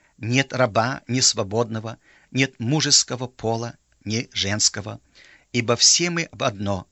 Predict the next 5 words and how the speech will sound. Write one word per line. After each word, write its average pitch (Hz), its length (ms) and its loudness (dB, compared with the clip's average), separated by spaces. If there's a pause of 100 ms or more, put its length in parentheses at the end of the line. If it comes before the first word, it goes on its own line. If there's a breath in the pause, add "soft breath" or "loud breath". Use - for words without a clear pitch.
во - 140 -8
Христе 95 560 -2
Иисусе". - 640 -2 (1300)
Церковь 131 640 2
имеет 123 560 -2